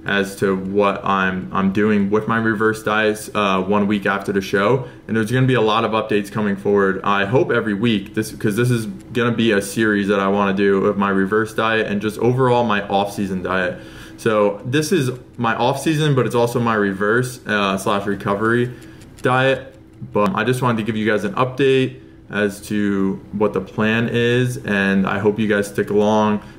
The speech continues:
because I plan on this being very informative, and I wanna show people, I wanna be the epitome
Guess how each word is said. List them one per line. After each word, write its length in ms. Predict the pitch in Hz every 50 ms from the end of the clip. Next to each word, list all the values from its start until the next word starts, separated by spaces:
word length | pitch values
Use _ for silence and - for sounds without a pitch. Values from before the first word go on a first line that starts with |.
| - -
because 340 | 104 98 101 107 104 101 98
I 180 | 98 101 101
plan 300 | 98 - - 107 107 107
on 140 | 107 104 104
this 140 | 101 101 101
being 260 | - 101 101 98 98
very 240 | 104 104 110 113 110
informative, 600 | 107 98 - 104 104 104 107 107 107 107 101 104
and 100 | 101 101
I 100 | 104 113
wanna 160 | 131 139 135
show 320 | 131 - - 120 117 117
people, 380 | 110 - 123 117 - 120 117 -
I 100 | - 117
wanna 180 | 127 143 151 147
be 120 | 151 151
the 160 | 139 131 113
epitome 580 | 107 - - 110 104 104 110 110 110 107 104